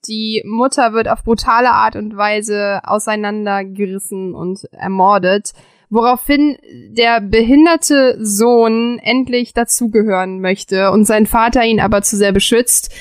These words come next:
Und eines Tages verschwindet der Sohn und, ähm, der Vater begibt sich auf eine unfassbar gefährliche Reise, seinen Sohn zu finden.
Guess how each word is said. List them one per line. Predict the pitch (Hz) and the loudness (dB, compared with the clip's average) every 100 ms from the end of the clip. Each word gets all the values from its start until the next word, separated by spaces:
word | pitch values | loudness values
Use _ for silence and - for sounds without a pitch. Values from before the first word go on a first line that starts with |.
| - - | -20 -6
Und | 226 226 - | 0 2 2
eines | 240 247 | 2 2
Tages | - 247 247 - | 2 2 2 2
verschwindet | 226 240 254 269 247 | 2 4 4 4 2
der | 220 | 4
Sohn | 214 233 233 226 | 4 4 4 2
und, | 208 208 208 | 2 2 2
ähm, | - 202 202 202 | 2 2 2 2
der | 202 202 | 0 -2
Vater | 226 208 220 | 0 0 2
begibt | 202 190 196 | 2 0 2
sich | 190 202 | 0 0
auf | 185 | 0
eine | 113 185 185 185 180 180 | 0 0 2 2 0 -2
unfassbar | - 208 196 - 226 - - 196 190 | 0 2 2 0 0 0 0 0 0
gefährliche | 202 - 208 196 190 - 185 180 175 - | -2 0 2 4 2 2 2 2 -2 -4
Reise, | 185 180 185 180 | -2 0 2 2
seinen | 175 175 175 | 2 2 2
Sohn | 170 175 | 2 0
zu | - 170 | -2 -4
finden. | 170 196 185 202 | -2 0 0 -2